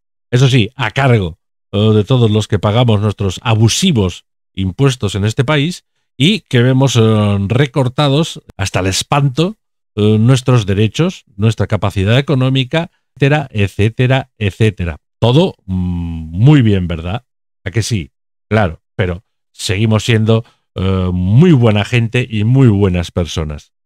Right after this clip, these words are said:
<laughs> La inmigración ilegal, eh, ha avivado el resurgimiento de movimientos políticos, eh, de derecha en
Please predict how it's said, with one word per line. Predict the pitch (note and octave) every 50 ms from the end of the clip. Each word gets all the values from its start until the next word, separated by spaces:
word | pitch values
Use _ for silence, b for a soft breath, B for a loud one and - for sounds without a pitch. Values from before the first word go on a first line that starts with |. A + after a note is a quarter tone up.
| _ _ _
<laughs> | - G3 - _ _ _ _ _ _ _ _
La | - B2+ C#3+
inmigración | C#3+ D3+ D#3 D3+ E3 D#3+ A#2 G3 G#3 G3
ilegal, | F3+ D3 C#3+ D#3+ E3 E3 E3+ F3 - D3+ - _ _ _ _ _ _ _ -
eh, | G#2 G#2+ G#2+ A2 A2+
ha | - C#3+ D3 D3
avivado | D3 C#3+ C3 B2 A#2+ C3 C3 C3 C3
el | B2 A2
resurgimiento | G#2+ G2+ - A2+ F#2+ - - G2+ G2 A2 B2 C3 B2 C#3 C3
de | A#2 A2+
movimientos | A2 A2 A2 G#2+ G#2+ A#2 B2+ C3 B2+ B2 D#3 C3 -
políticos, | - G#2+ G2+ A2 A2+ - C3 A2 - B2 B2 - - A#2
eh, | G2 G2 G2 F#2+ G2 G2 F#2+ G2+ - _ _ _ _
de | - G2+ G2+ - C3+ B2+
derecha | A2+ A#2+ A2+ B2 C3 - - - C3+ B2+ B2+ B2 _ _ -
en | B2 A#2 A2+ A#2+ C3 C3